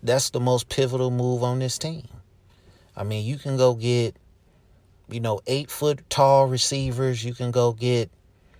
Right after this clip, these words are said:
jackrabbit fast receivers.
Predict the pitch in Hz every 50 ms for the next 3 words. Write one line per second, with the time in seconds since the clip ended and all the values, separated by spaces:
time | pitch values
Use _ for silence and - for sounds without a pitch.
0 | _ - - 90 - 139 139 147 139 - - 117 127 135 135 127 120 101 - -
1 | 127 123 127 127 123 120 113 - 123 107 - - 123 120 120 113 101 113 110 107
2 | 107 - -